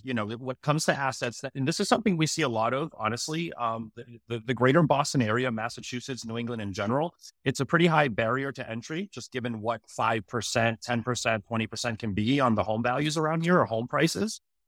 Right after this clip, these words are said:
So what we see fairly commonly, we, we do see a lot of gifts from family members, uh, you know, uh, as far as mom and dad helping out, helping people get their foot in the door.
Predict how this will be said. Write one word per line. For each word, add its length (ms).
So 400
what 200
we 100
see 220
fairly 440
commonly, 540
we, 220
we 180
do 140
see 160
a 40
lot 160
of 120
gifts 340
from 220
family 280
members, 680
uh, 540
you 80
know, 260
uh, 320
as 220
far 180
as 100
mom 220
and 100
dad 220
helping 320
out, 200
helping 200
people 220
get 120
their 140
foot 220
in 40
the 80
door. 360